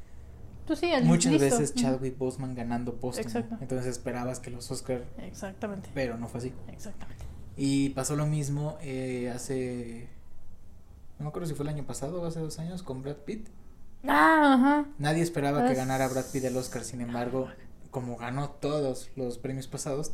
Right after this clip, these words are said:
Speaker 2: también ganó el Oscar.
Speaker 1: Ujú.
Speaker 2: Entonces es
Speaker 1: No,
Speaker 2: un
Speaker 1: es
Speaker 2: poco
Speaker 1: lo
Speaker 2: ahí
Speaker 1: que
Speaker 2: como
Speaker 1: pasa,
Speaker 2: de,
Speaker 1: ajá.
Speaker 2: sí,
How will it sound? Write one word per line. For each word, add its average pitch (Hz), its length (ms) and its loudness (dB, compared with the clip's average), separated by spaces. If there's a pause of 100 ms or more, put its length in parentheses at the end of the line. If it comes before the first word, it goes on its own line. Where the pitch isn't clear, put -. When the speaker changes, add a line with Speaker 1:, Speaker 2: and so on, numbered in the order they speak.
(100)
Speaker 2:
también 135 280 -2
ganó 110 140 -4
el 117 100 -4
Oscar. - 240 -6 (240)
Speaker 1:
Ujú. 262 300 4 (440)
Speaker 2:
Entonces 135 420 0
es 294 140 6
Speaker 1:
No, 262 60 8
Speaker 2:
un 240 80 8
Speaker 1:
es - 40 6
Speaker 2:
poco 143 280 4
Speaker 1:
lo - 40 8
Speaker 2:
ahí 120 120 10
Speaker 1:
que - 40 -2
Speaker 2:
como 127 260 2
Speaker 1:
pasa, 110 200 2
Speaker 2:
de, 110 220 2
Speaker 1:
ajá. 220 280 -4 (180)
Speaker 2:
sí, - 260 0